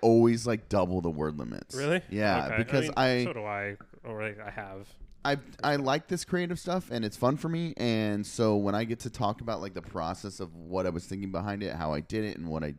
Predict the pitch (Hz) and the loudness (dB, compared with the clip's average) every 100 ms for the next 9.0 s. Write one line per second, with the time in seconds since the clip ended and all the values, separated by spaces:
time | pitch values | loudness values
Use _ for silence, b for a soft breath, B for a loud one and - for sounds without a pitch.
0 | - 78 87 - - 95 78 73 85 87 | -12 -4 -2 -2 -4 -4 -2 0 2 2
1 | 120 131 139 120 - 113 107 b b b | 2 0 0 -2 -6 -10 -12 b b b
2 | b b b b _ - - 214 180 160 | b b b b _ -20 -12 -8 -4 -4
3 | - 127 113 98 98 92 87 92 87 78 | -4 -4 -2 -4 -2 0 2 0 -2 -2
4 | 78 64 57 53 - - 65 57 - - | -4 -4 -4 -6 -6 -6 -4 -4 -8 -10
5 | - 104 - 107 107 - 156 170 156 127 | -8 -8 -6 -6 -4 0 0 0 0 2
6 | 117 123 110 104 101 101 95 - _ - | 4 2 -2 -2 -2 -4 -8 -10 _ -12
7 | - 95 85 - 87 - - - - 117 | -2 2 2 0 -6 -6 -20 -20 -6 -2
8 | 104 98 95 92 87 - 90 107 101 | 0 0 0 0 -2 -6 -2 0 2